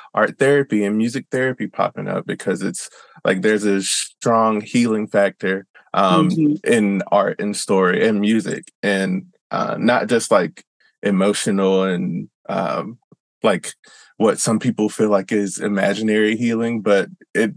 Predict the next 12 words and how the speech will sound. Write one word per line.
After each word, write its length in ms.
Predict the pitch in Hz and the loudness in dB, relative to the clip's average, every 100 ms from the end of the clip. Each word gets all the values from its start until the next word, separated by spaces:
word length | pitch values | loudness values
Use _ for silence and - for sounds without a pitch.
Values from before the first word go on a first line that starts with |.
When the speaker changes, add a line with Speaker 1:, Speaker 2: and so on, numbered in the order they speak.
| - | -4
Speaker 1:
it 200 | 151 151 | 0 2
Speaker 2:
Mm-hmm. 120 | 147 | 2
Speaker 1:
can 160 | 156 113 | 2 2
actually 640 | 123 135 - 139 131 113 _ | 2 0 -2 0 0 0 _
physically 520 | 127 123 123 - 113 113 | 0 0 -2 -4 -6 -2
heal 280 | 135 123 | 0 0
your 160 | 117 110 | 0 0
body, 480 | 107 117 110 104 110 | 2 2 0 -4 -6
specifically, 800 | - - 110 120 110 110 107 104 | -8 -6 -4 -4 -6 -4 -2 0
like, 220 | 104 101 | 0 0
music 360 | 117 120 110 - | -2 -2 -2 -2
therapy. 520 | 101 101 - 104 | 0 0 -2 -4